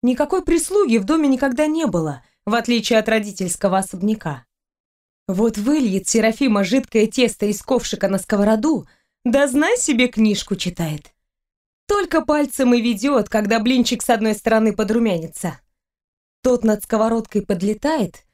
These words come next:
к самому потолку, затем перевернется и шлеп обратно, золотится до готовности.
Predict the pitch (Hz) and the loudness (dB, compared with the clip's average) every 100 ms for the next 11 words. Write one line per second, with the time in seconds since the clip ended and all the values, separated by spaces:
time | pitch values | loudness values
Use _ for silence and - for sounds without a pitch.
0 | _ _ - - 302 285 269 247 277 302 | _ _ -8 0 2 4 2 2 0 0
1 | 311 175 135 _ _ _ 196 226 240 277 | -4 -10 -12 _ _ _ 0 2 2 2
2 | 240 247 233 220 226 349 359 - 208 226 | 2 2 2 2 2 -2 -4 -2 0 2
3 | 240 - 302 508 - - 214 202 175 - | 0 2 2 2 0 -2 0 0 0 -6
4 | 165 - - 202 233 220 233 233 - 208 | -12 -12 -6 2 2 2 0 -4 -4 -4
5 | 196 190 180 165 165 - - 147 | -2 -2 -2 -4 -8 -8 -10 -10